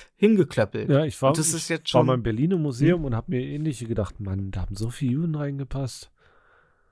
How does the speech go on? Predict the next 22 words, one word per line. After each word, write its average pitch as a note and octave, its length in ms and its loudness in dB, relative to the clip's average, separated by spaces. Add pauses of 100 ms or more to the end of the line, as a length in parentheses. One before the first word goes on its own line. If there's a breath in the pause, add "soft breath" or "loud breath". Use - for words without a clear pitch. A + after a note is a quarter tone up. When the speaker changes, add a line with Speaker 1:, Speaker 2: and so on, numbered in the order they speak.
(340 soft breath)
Speaker 2:
Weil C3 120 6
die, D#3 180 8
nee, E3 320 2
die B2+ 120 0
haben C#3+ 100 0
da E3+ 80 2
die C3 160 -4
Güterwaggons, G#2 920 0
mit A2 180 -6
denen A2+ 160 0
sie G#2+ 140 -8
die G#2+ 180 -2
transportiert - 640 -4
haben. F#2+ 240 -4
Und G#2 180 -12
du G#2 40 -16
stehst A#2 320 -4
davor B2 240 -4
und A#2+ 80 -8
denkst A2 160 -10
dir, B2 80 -8
boah, C3 600 -12